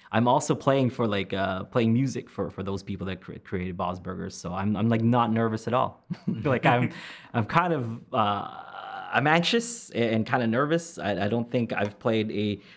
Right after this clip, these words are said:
Speaker 1: corporate gig this, this big before, but I'm, I'm, they're super nice people, and I'm, I'm sure they'll be nice with however many mistakes I make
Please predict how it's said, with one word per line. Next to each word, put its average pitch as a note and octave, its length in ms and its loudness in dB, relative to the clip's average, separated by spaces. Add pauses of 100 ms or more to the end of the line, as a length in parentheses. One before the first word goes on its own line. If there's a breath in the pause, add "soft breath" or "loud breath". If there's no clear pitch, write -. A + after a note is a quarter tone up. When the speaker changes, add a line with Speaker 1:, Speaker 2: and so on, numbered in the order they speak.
(100)
Speaker 1:
corporate C3+ 680 0
gig B2+ 400 4
this, B2+ 320 2
this A#2 220 2
big A#2 300 2
before, A#2+ 440 0
but A#2+ 220 -2
I'm, A#2+ 180 -2
I'm, A2 160 0
they're B2 180 0
super A#2+ 360 -4
nice A2 240 0
people, C3+ 400 -4
and G2+ 120 -2
I'm, G2+ 120 -4
I'm G#2 100 -4
sure G2 420 -4 (500 soft breath)
they'll G#2+ 120 0
be G#2+ 120 2
nice - 720 -4
with G2+ 240 -2
however G2+ 280 0
many G#2 180 0
mistakes A#2 460 -8
I G2 60 -12
make - 360 -14